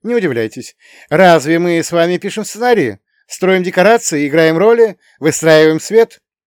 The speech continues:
М, "Мы вас поняли, товарищ Г.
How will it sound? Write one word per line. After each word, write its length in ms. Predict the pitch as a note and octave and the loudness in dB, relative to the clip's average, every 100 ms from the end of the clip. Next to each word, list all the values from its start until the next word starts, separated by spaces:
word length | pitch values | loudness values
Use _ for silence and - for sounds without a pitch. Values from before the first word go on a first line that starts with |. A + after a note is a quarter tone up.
| _ _ _ _ _ - | _ _ _ _ _ -12
М, 300 | D3 E3+ F3 | -8 -6 -4
"Мы 200 | F#3 G3 | -2 0
вас 240 | F#3+ F3+ | 0 0
поняли, 500 | - E3 D3+ C#3+ C#3+ | -2 0 0 0 -2
товарищ 420 | C#3 C#3+ C#3+ B2+ A#2 | -2 -2 -2 -4 -8
Г. 360 | B2 C3+ C3 | -4 -2 -4